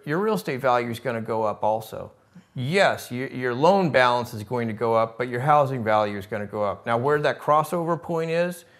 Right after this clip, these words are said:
uh, you can find out once you get together with a loan officer and fi-, and do that analysis, and you'll find out what that cross point is. But generally speaking,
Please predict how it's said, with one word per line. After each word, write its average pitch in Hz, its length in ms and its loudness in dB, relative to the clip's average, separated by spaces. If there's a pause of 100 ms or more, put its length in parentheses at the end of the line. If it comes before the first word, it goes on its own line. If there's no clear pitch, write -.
(460)
uh, 123 360 0
you 160 140 0
can 170 140 -2
find 147 360 2
out 117 320 4 (640)
once 135 640 -4
you 127 160 -8
get 123 220 -2
together 120 380 -2
with 110 160 -4
a - 20 -4
loan 113 260 0
officer 101 640 -4
and 107 560 -2
fi-, - 440 -4
and 113 440 -4
do 127 180 -2
that 110 200 2
analysis, 104 480 -2
and 107 80 -6
you'll 110 100 -6
find 110 360 -2
out 101 140 -2
what 98 160 -4
that 101 160 -2
cross 98 300 -6
point 92 340 -8 (120)
is. 92 400 -8 (100)
But 107 160 -2
generally 160 420 -2
speaking, 110 540 -8